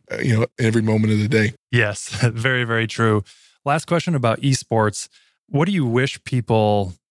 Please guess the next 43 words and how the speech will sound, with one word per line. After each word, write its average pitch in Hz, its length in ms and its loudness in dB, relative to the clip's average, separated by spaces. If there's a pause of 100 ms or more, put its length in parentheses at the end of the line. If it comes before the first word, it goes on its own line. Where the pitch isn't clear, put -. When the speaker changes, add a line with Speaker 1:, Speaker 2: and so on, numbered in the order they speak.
(100)
Speaker 2:
knew 113 580 2 (220)
about 101 480 0 (200)
esports 101 600 -2
that 107 160 -2
perhaps 107 240 -2
they 107 140 0
don't? 98 260 -2
Or 98 80 0
what 117 120 0
do 143 60 -2
you 131 60 -2
wish 123 240 -2
people 107 500 0 (280)
would 110 160 -2
ask 135 340 -4
you 104 220 0 (220)
<laughs> - 240 -20
about 104 260 0
esports? 104 640 -2 (200)
Speaker 1:
That 135 140 0
it's - 160 -10
not 139 360 -2
the 117 60 0
bubble 113 420 0
of 110 120 0
the 120 100 4
internet 110 440 0 (200)
in 104 240 4
the 98 100 4
two 110 200 0
thousands 113 580 0
or 107 60 0
whatever, 104 260 0
early 110 220 0
two - 160 -2
thousands. 110 580 -2 (380)
It 113 140 0
has 107 160 0
had 123 280 0
a 98 260 -4
meteoric 101 600 2
rise, 92 580 0 (140)
but 104 260 0